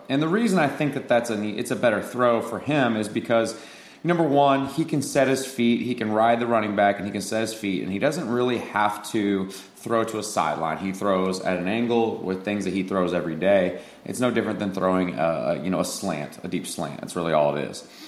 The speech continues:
And he knows that he's reading one player, and he's gonna actually influence that player, um, with a flat presence. If you look at all those plays, there was always something in the flat, <coughs> excuse me, that basically pulled that outside linebacker or that conflict defender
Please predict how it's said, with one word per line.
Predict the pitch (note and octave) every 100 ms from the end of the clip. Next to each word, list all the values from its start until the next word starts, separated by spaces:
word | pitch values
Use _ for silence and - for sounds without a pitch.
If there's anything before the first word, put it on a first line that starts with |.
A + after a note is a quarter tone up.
| - -
And | G#2
he | C3
knows | C3+ C3+ A#2+
that |
he's | A#2+ A#2
reading | A#2 G#2+
one | G2+ G#2
player, | - F#2+ F2+ F2+
and | F#2+ F#2
he's | A#2
gonna | A2 A#2+
actually | C2+ - B2+ - C3 A2 -
influence | - F#3+ F#3 C3 A#2 F#2 -
that | F2+ - -
player, | G2 F#2 F2 E2+ - - -
um, | F#2+ F#2+
with | G2
a | -
flat | - A2+ F2 -
presence. | - C#3+ - -
If | G2
you | B2+
look | D3
at | C3+
all | G#2 A#2+
those | A#2+ G2+
plays, | - B2+ B2 G#2+ F#2+ - - - -
there |
was | F3+ D#3
always | C#3 D#3 C#3+
something | - C#3+ C3+ C3 D3+ D3+
in | B2+
the | G#2
flat, | - - G#2 F#2 A#2 - - - - - _
<coughs> | _ _
excuse | - - E3+ G#2+ - C3
me, | A2
that | F#2+ F2+ - - - -
basically | C3+ B2+ C3+ A#2+ G2+
pulled | - - - C#3+ C3 G#2+
that | A2+ -
outside | G#2+ G#2 G#2
linebacker | G2+ G#2 G2+ F#2+ F#2
or | F#2+ F#2+
that | F#2+ -
conflict | - A2+ A2+ A2+ G2
defender | F#2+ - A2 F#2 -